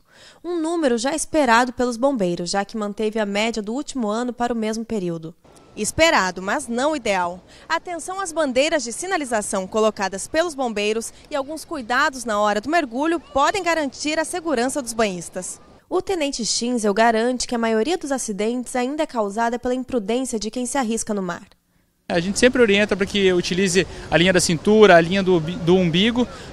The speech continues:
Speaker 2: para ter, é, esse cuidado para não, é, ultrapassar esse limite, para que não possa entrar em um grande risco.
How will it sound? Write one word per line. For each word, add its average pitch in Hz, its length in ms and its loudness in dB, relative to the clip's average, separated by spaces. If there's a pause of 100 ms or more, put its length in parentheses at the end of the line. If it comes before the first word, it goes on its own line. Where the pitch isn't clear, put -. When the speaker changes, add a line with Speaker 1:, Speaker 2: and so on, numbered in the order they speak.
Speaker 2:
para 185 180 6
ter, 220 440 6
é, 185 160 6
esse - 160 -2
cuidado 185 340 4
para 196 140 0
não, 233 440 2
é, 180 200 4
ultrapassar 180 560 2
esse 196 160 0
limite, 220 480 0
para 208 260 -2
que 214 80 -2
não 202 120 0
possa 196 280 2
entrar 196 400 4
em 196 80 -4
um 190 80 -4
grande 196 240 0
risco. 170 300 -2